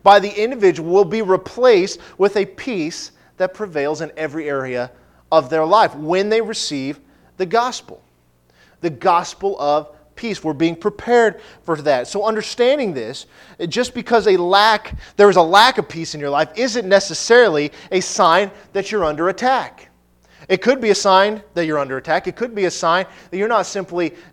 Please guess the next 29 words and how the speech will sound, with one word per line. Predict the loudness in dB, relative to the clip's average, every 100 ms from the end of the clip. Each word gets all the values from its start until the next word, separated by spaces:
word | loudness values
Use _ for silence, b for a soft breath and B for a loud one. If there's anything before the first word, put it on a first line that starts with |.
| -16
taking | -6 -6 -4 -6
that | -6 -8
peace | -12 -10 -8 -8
that | -6
belongs | -4 0 0 -2 -8
to | -16
you, | -18 -20 _ _ b b b
that | 0 2
understanding | 2 -4 -2 -2 -2 -4 -8 b b
of | 0 2
what | 2 0
this | -6
peace | -10 -12 -8 -4
is, | -2 -2
and, | -4
and | -4 -2
maybe | -2 0
not | 0 0
doing | -4 -2
different | -4 -4
parts | -4 -4 -4
of |
the, | -10
the | -12 -10 -8
Bible, | -2 -2 -2 -4
the |
Word, | -4 -2 -2 0
that | -2
what, | -2